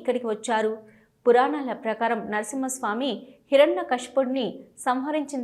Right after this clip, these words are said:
తర్వాత చాలా ఉగ్ర రూపంలో తీవ్ర కోపంతో ఉన్నారట. దేవతలు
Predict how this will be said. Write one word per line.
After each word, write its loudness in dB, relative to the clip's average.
తర్వాత 0
చాలా 6
ఉగ్ర 2
రూపంలో 2
తీవ్ర 0
కోపంతో -2
ఉన్నారట. 2
దేవతలు 2